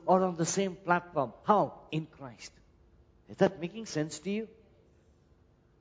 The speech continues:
Hello? Are you still there? So look at, look at what it's saying. Now, he who established us with you in Christ, same platform,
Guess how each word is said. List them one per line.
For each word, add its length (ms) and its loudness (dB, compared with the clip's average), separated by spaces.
Hello? 480 4
Are 100 4
you 140 -4
still 280 4
there? 400 4
So 200 6
look 220 6
at, 100 6
look 180 6
at 100 6
what 160 10
it's 160 2
saying. 220 4
Now, 640 6
he 260 8
who 220 4
established 720 6
us 540 6
with 420 6
you 340 2
in 220 6
Christ, 600 -2
same 360 6
platform, 720 4